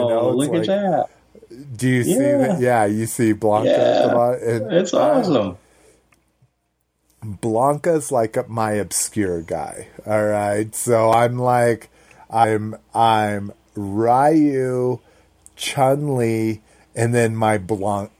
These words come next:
Speaker 1: Blanca is, like, "Okay, this guy doesn't know what he's doing. I'm just gonna have
Speaker 2: Right.
Speaker 1: fun." You know, kind of figure. Like, I'm not trying to be competitive.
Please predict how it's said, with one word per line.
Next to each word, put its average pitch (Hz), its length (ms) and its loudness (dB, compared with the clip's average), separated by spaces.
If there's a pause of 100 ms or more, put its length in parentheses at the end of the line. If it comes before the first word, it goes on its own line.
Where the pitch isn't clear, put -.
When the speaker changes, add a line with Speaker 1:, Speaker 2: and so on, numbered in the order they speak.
Speaker 1:
Blanca 131 680 0
is, 131 340 0
like, 113 540 2 (440)
"Okay, 95 320 -4
this 95 240 -10
guy 104 240 2
doesn't 101 320 -2
know 101 160 2
what 101 160 2
he's 98 240 -2
doing. 95 340 -4
I'm 92 160 -6
just 90 200 -12
gonna 92 180 -8
have 87 100 -2
Speaker 2:
Right. 82 220 4
Speaker 1:
fun." 87 420 -8 (280)
You 120 200 0
know, 107 240 4
kind 104 280 0
of 95 100 -6
figure. 90 480 -4
Like, 95 340 -2
I'm 101 140 0
not 107 320 0
trying 113 300 0
to 113 80 -2
be 120 160 -2
competitive. 98 1040 -4